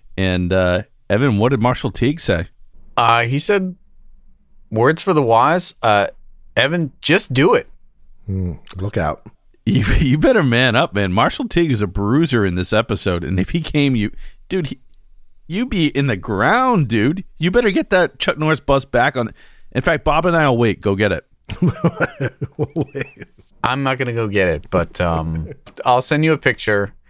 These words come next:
Speaker 2: and then you can, um, tell Marshall I'm back.
Speaker 1: And you need, you need to hold up a newspaper or something with a date on it.
Speaker 2: Okay. All right.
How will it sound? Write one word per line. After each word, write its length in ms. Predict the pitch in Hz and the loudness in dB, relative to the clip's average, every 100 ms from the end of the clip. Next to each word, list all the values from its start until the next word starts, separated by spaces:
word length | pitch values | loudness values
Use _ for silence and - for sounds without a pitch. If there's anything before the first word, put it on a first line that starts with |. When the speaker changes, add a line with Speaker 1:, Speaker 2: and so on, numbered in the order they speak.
| _ _ _ - | _ _ _ -4
Speaker 2:
and 120 | 107 | -2
then 200 | 107 110 | 0 -2
you 160 | 117 | -4
can, 540 | 107 113 104 104 101 92 _ - | -2 0 0 0 -4 -8 _ -4
um, 520 | 101 95 92 92 90 _ _ _ _ _ - | 0 0 0 -2 -8 _ _ _ _ _ -2
tell 140 | 117 | 0
Marshall 360 | 110 107 107 101 | 2 0 2 0
I'm 100 | 98 | 2
back. 280 | 87 82 - _ _ _ 156 | 0 0 -8 _ _ _ 2
Speaker 1:
And 280 | 170 170 - | 2 2 0
you 160 | 131 135 | 0 2
need, 240 | 143 156 - | 2 -2 0
you 200 | 127 139 | 0 2
need 220 | 147 165 | 0 2
to 100 | 156 | 0
hold 260 | 156 160 147 | 2 2 2
up 280 | 143 - _ _ - | 0 -2 _ _ -2
a 220 | 104 98 | 0 0
newspaper 640 | 107 123 - 98 87 78 85 | 0 -2 0 -4 -4 -6 -8
or 40 | |
something 460 | - 104 - - - - | -6 -2 0 0 -2 -6
with 160 | 117 101 | -4 -4
a 60 | |
date 260 | 92 101 90 | -2 -2 -2
on 200 | 85 85 | -4 -6
it. 100 | - _ _ - | -12 _ _ -2
Speaker 2:
Okay. 340 | 120 127 98 85 - _ - | 0 2 0 -2 -14 _ -4
All 100 | 110 | 0
right. 200 | 95 87 | 2 0